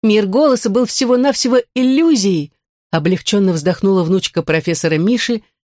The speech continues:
которой удалось нанести окончательное поражение карконскому монаху. Девочка шестой луны закрыла глаза и, сжав сосуд,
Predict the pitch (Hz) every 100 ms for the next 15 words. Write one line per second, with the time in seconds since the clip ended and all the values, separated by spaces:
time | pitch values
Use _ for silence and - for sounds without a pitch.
0 | - 185 226 202 190 185 196 190 180 185
1 | 180 - 202 - _ _ 151 147 151 147
2 | - 226 208 190 185 175 170 165 175 175
3 | 175 165 _ _ - 165 156 165 156 -
4 | 151 151 160 147 131 - 143 _ _ _
5 | _ _ _ _ _ _ _ _ _ _
6 | _ _ 180 165 - 165 175 - 170 160
7 | 165 170 180 156 170 165 165 147 156 147
8 | 185 185 - _ _ _ _ - 160 151
9 | 156 202 - - 165 151 - 233 -